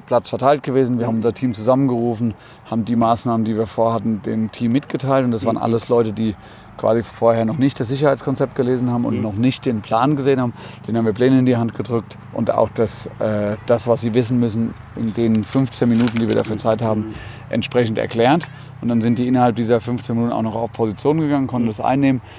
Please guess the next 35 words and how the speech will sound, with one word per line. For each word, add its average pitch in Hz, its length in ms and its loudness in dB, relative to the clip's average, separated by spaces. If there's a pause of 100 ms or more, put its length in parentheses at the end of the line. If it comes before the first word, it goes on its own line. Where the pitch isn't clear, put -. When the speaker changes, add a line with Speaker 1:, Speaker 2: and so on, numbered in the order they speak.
(180)
Speaker 1:
Und 110 120 -4
dann 117 140 2
haben 120 160 2
wir 117 160 4
sozusagen 113 560 -2
die 110 140 -8 (180)
Campinggäste, 139 720 0
die 120 120 -2
hier 117 140 0
sind, 131 180 0
die 120 120 2
auch 143 140 4
von 147 120 0
nichts 139 220 -2
wussten, 131 320 -4 (320)
äh, 117 200 2
evakuiert. 123 720 0 (280)
Haben 113 140 -2
die, 120 240 0
haben 117 100 0
denen 117 140 0
gesagt, 113 180 0
"Hey 117 120 -2
Leute, 117 240 4
gleich 117 260 0
kommt 117 180 -2
Unwetter." 135 500 4
Und 113 300 -2 (180)
die - 60 -18
typische 113 320 -2
Antwort 110 300 2
war, 110 160 4
"Ja, 107 180 2
ja, 113 220 2
klar, 107 480 -4